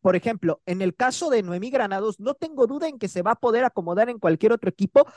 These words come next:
porque tienen mucha calidad. En Toluca lo demostró. El caso de Sandra Lozano también es una guardameta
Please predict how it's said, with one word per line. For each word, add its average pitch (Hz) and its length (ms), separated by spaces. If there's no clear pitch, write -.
porque 208 340
tienen 277 280
mucha 277 260
calidad. 196 500
En 214 180
Toluca 240 400
lo 208 100
demostró. 180 580
El 202 220
caso 302 260
de 226 120
Sandra 277 320
Lozano 233 480
también 208 380
es 277 120
una 294 320
guardameta 190 800